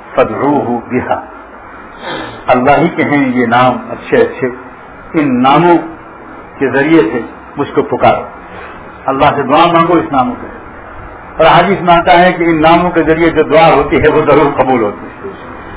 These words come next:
اب ہمارا یہ پورے سال کے لیے ہم لوگ دعا مانگ رہے ہیں، پورے سال کی حفاظت کے لیے دعا مانگ رہے ہیں۔ پچھلے تمام گناہوں سے ہم نے توبہ کی، ان کلمات کو پڑھ کر، اور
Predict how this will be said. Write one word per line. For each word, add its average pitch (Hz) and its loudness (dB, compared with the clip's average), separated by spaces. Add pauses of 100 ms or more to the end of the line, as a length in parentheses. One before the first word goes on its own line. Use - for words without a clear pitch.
(320)
اب 143 -2
ہمارا 185 4
یہ 185 0 (120)
پورے 175 2 (200)
سال 185 4
کے 180 2
لیے 170 4
ہم 151 2
لوگ 156 2
دعا 135 4
مانگ 107 2
رہے - -12
ہیں، - -18
پورے 160 2 (100)
سال 175 4
کی 143 0
حفاظت 175 2
کے 170 2
لیے 160 4
دعا 131 2
مانگ 104 -2
رہے - -10
ہیں۔ - -12 (640)
پچھلے 170 -2
تمام 175 0
گناہوں 165 2
سے 165 -2
ہم 151 -2
نے 143 -2
توبہ 143 0 (120)
کی، 208 -8 (1200)
ان 147 0
کلمات 160 0
کو 170 -2
پڑھ 170 0
کر، 190 0 (480)
اور 147 4